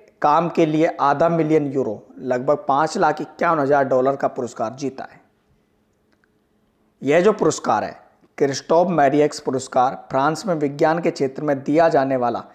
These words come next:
शीर्ष पुरस्कारों में से एक है, जो कि क्वारेसा अब्दुल करीम को महिलाओं को विकसित करने, महिलाओं को बताने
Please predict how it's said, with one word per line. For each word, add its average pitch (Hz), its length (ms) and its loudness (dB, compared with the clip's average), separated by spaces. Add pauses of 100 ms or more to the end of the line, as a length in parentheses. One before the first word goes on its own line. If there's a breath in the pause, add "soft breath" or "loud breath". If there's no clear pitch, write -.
(300 soft breath)
शीर्ष 185 360 0
पुरस्कारों 131 500 -2
में 131 120 -6
से 233 180 -4 (880)
एक 147 220 -2
है, - 140 -20 (960)
जो 147 240 2
कि 143 200 0 (120)
क्वारेसा 143 560 2
अब्दुल 139 400 -4
करीम 147 340 0
को 143 180 0
महिलाओं 139 480 2 (1500 soft breath)
को 165 380 6
विकसित 156 400 0
करने, 170 340 2
महिलाओं 147 460 4
को 156 340 2
बताने 151 460 0